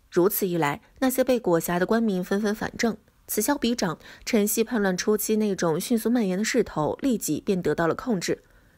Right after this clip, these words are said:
然后刘邦又通过情报得知陈豨的手下多是商贾出身，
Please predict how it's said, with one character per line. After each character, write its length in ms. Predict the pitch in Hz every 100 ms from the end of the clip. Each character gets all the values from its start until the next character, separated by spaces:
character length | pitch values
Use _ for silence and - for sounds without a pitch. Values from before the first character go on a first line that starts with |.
| -
然 160 | 208 208
后 260 | 226 170 - - -
刘 160 | 208
邦 160 | 233 247
又 100 | 214
通 200 | - 240
过 120 | 208
情 240 | - 123
报 160 | 202 233
得 200 | 185 160
知 200 | - 175
陈 240 | - 202 196
豨 140 | 247
的 100 | 240
手 240 | 233 - -
下 200 | 262 233
多 200 | 196 190
是 120 | -
商 220 | 220 220
贾 140 | 170
出 180 | - 165
身， 240 | - 175